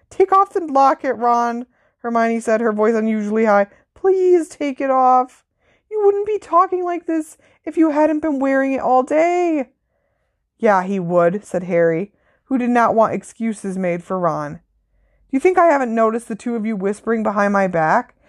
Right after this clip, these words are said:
Do you think I didn't guess you were thinking this stuff?" "Harry, we weren't." "Don't lie," Ron hurled at her. "You said it too.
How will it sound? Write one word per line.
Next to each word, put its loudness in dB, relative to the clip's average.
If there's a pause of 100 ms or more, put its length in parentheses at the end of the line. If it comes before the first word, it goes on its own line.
(160)
Do -4
you 0
think 2
I 6
didn't -2
guess 0
you -4
were -2
thinking -6
this -4
stuff?" -2 (400)
"Harry, 2
we 2
weren't." 0 (880)
"Don't 2
lie," 4
Ron -2
hurled -4
at -4
her. -6 (340)
"You 2
said 2
it 2
too. -4